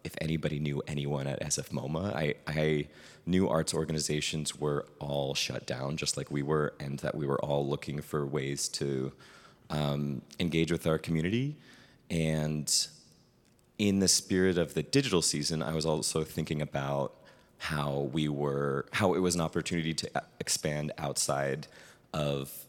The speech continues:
the spaces that we usually hold our art, like the theater and the museums. Um, and also that it could be an opportunity to reach people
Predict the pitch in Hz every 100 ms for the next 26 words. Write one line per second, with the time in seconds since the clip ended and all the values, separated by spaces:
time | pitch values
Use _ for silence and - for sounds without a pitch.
0 | - - - 73 - 76 76 69 71 73
1 | 80 80 85 87 98 110 78 - - 82
2 | - - - 73 65 - 73 - 82 78
3 | 82 78 - - - - - 80 76 -
4 | 69 - - - - - 123 127 123 117
5 | - - - - - 123 123 104 95 92
6 | 92 85 82 80 - 78 73 76 80 76
7 | 73 - 71 71 - 78 - 73 71 71